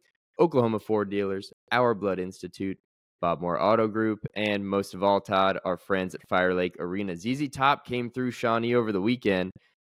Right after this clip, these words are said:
That show we were promoting went down. It was big. So look out for more coming to Fire Lake Arena. Getting a little chilly for golf, Todd, but I know some gamers out there. Yeah, I mean, you, you,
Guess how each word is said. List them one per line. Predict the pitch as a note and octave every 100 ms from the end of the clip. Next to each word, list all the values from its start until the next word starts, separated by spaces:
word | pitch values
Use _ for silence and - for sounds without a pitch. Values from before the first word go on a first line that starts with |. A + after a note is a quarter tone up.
| -
That | E2+
show | - A2
we | A2
were | A2
promoting | - G#2+ A2 A#2 A#2 -
went | E2+ E2 C2+
down. | G2+ G#2 G#2+ A2
It | F2+
was | - D#2+
big. | D#2+ G#2 A2 G#2+ G#2 - _ _ _ _
So | - F2 E2+ D#2 -
look | F#2+ G2
out | G2 F#2 -
for | G2
more | F2 G2 F#2+
coming | - G#2+ G#2+ G#2+ -
to | G2
Fire | - F2 F2
Lake | F2 E2+
Arena. | E2+ A2+ A#2+ A#2 - _ _
Getting | D#3 D#3+
a |
little | D3+ D#3 E3+
chilly | - D3+ C#3+
for | C#3
golf, | B2 A#2+ A#2
Todd, | - A2+ A2 C#3 - _ _
but | D3 C3 - _ _ _ _ _ _ _ _
I | G#2+
know | C3+
some | C#3+ A#2+
gamers | A2 A2 G#2 G2
out | F#2+ F2+
there. | F#2+ A2+
Yeah, | C#3 B2+
I | E2+
mean, | F2+
you, | G2 A#2
you, | B2